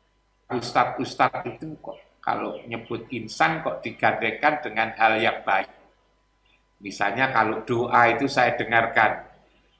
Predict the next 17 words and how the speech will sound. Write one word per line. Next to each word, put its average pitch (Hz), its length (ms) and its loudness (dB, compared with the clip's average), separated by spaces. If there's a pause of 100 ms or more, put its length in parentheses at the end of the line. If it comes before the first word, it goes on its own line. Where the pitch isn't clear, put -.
(140)
"Ya 107 240 0
Allah, 123 480 6 (160)
ya 117 140 2 (840)
mudah-mudahan 120 560 0
anak 113 320 -2
saya, 117 880 2
santri 110 480 0
saya, 117 800 2
mahasiswa 110 720 0
saya, 117 500 2 (840)
kelak 120 480 -6
menjadi 110 720 -6
insan 107 480 -2
kamil, 110 500 -2 (480)
menjadi 101 380 -12 (160)
insan - 360 -8
kamil." 87 480 -10